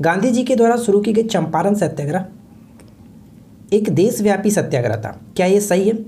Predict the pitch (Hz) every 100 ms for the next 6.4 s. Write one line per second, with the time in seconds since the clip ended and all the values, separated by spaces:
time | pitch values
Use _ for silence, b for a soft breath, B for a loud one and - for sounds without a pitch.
0 | - 147 214 240 247 254 - 202 208 160
1 | 175 131 101 104 - - 220 226 240 247
2 | 175 135 131 147 247 247 196 160 139 139
3 | 202 202 247 - 139 127 233 254 170 151
4 | 135 147 190 214 214 214 226 254 220 139
5 | 127 - 165 220 254 - 160 147 139 143
6 | 180 156 160 -